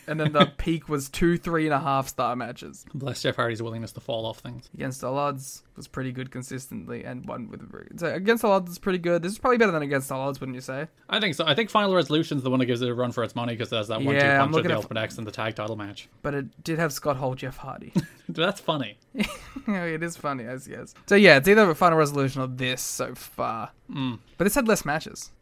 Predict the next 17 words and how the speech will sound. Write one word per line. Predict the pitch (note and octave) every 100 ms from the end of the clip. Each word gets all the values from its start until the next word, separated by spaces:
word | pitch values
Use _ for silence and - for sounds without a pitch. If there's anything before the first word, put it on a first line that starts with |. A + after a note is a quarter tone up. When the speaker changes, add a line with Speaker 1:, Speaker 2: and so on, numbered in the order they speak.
| -
Speaker 2:
And | C3
also | B2+ C#3 B2
the | A#2+ C3
average | B2+ A#2+ A#2+
quality | - A#2+ A2+
of | G#2+
the |
match. | G#2+ G#2+
This | B2 B2 C3
has | D3 A#2+
no | B2 B2+
bad | B2 A2 G#2+
matches. | G2+ - - - -
Speaker 1:
Yeah. | D#3 B2 - _
Speaker 2:
Which | C3
is | A2+ G#2
remarkable, | A2 A2+ A#2+ - G2+